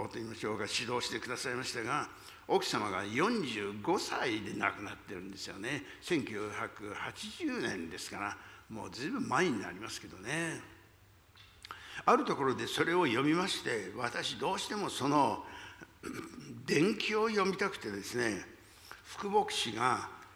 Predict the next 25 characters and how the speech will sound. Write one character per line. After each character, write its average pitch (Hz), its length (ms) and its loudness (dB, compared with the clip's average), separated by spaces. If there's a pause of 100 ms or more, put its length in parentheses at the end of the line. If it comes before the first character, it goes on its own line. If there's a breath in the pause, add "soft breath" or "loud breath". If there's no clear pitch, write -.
え 123 300 0
ー、 123 60 -2
め 131 120 6
ぐ 135 100 2
み 165 120 6
さ 170 160 0
ん 151 140 -4
と 143 140 -4
い 143 140 2
う 107 340 -2
お 113 80 -4
嬢 202 180 -2
さ - 160 -4
ん 110 60 -6
と - 160 -10
結 - 280 -6
婚 143 200 -2
し - 100 -6
て 139 80 0
お 131 120 4
る 110 60 -2
の 95 140 -4
で、 110 180 -2
そ 104 100 -8
の 104 240 -6